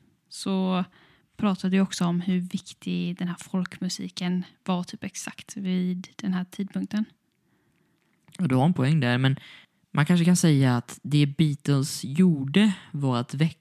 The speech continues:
Speaker 2: väcka popmusiken från sitt lite förvirrade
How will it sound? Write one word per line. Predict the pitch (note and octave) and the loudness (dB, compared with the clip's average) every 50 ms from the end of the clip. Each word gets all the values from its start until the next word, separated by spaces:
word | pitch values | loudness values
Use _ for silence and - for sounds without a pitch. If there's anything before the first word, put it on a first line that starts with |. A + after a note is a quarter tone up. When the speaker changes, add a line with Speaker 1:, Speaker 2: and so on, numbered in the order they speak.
| _ _ - | _ _ -4
Speaker 2:
väcka | D#3 D#3 | -4 -4
popmusiken | D3 - D#3+ D3+ - _ - C3 C3+ - - B2 A#2+ A#2 - - A2 A2+ A#2 A#2+ | -2 -2 -4 -4 -4 _ -8 -8 -6 -4 -2 -2 -2 -2 -4 -6 -6 -4 -4 -4
från | - C3 B2 B2+ | -2 -2 -2 -2
sitt | - A#2+ B2 - | -4 -6 -6 -6
lite | A#2+ A#2+ _ - A#2 A#2+ - | -6 -8 _ -6 -6 -6 -2
förvirrade | - C#3+ C#3 C#3 D3 C#3+ C3+ B2+ B2+ B2+ B2 B2 B2 B2 B2 A#2+ B2 B2+ | -2 -2 0 2 4 4 4 4 2 0 0 0 0 0 0 0 -2 -4